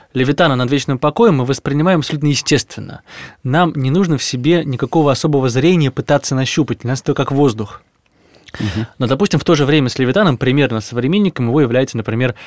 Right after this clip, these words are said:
Speaker 1: Сезанн или Матисс.
Speaker 2: Совершенно верно.
Speaker 1: И это живопись, перед которой нужно стоять и находить в себе новую оптику, как-то себя специально под неё перенастраивать,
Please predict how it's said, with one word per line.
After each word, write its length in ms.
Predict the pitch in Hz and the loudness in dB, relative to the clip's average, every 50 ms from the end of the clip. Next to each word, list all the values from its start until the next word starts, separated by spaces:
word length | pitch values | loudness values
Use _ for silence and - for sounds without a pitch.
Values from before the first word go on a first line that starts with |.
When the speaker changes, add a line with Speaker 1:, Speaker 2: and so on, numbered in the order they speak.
| - - | -20 -12
Speaker 1:
Сезанн 320 | - - 135 123 143 135 131 | -6 -2 0 2 2 2 2
или 100 | 120 123 | 2 2
Матисс. 540 | 117 123 131 - - - 113 - - - - | 0 0 -2 -4 -6 -10 -10 -10 -12 -14 -8
Speaker 2:
Совершенно 400 | - 151 147 - - 175 160 151 | -6 -6 -4 -4 -2 -2 -2 -2
верно. 260 | 139 139 135 131 127 | -2 -4 -4 -6 -4
Speaker 1:
И 120 | 127 131 - - | -6 -6 -4 -2
это 320 | 160 208 - - 175 147 | -4 -2 0 2 2 2
живопись, 420 | 131 151 139 131 117 - 120 107 | 2 2 2 0 0 -2 -4 -6
перед 240 | - - - 117 117 | -6 -6 -6 -6 -6
которой 280 | - 135 - 147 127 123 | -4 -4 -2 -2 0 0
нужно 160 | 123 127 123 | 0 -2 -2
стоять 440 | - - 127 120 131 180 208 - - - _ _ _ | -2 -2 -2 0 2 2 0 0 -4 -10 _ _ _
и 200 | - 143 285 - - _ - | -4 -4 -4 -4 -6 _ -4
находить 400 | 139 147 143 - 147 139 175 - | -2 -2 0 0 -2 -2 -2 -2
в 60 | - | -2
себе 260 | - - 131 127 156 | -2 0 2 4 4
новую 380 | 147 139 143 143 131 131 135 139 | 4 4 4 2 2 2 0 0
оптику, 520 | - 143 131 - - - - - - 139 - - - - - - _ | 0 0 -2 -4 -4 -8 -12 -10 -12 -14 -16 -18 -20 -20 -20 -10 _
как-то 240 | - 151 - - 143 | -4 -2 -2 -2 -2
себя 260 | - - 127 147 139 | -2 0 2 0 0
специально 520 | - - - 127 - - 175 170 156 139 120 | 0 0 -4 -2 0 2 2 4 4 2 2
под 200 | - 131 120 127 | 0 -2 -2 -2
неё 200 | 131 131 151 143 | 0 2 2 2
перенастраивать, 920 | - 151 143 139 135 139 135 120 - - 180 208 214 196 160 135 120 - | 2 2 0 2 2 2 0 0 0 0 0 2 2 4 2 2 0 -2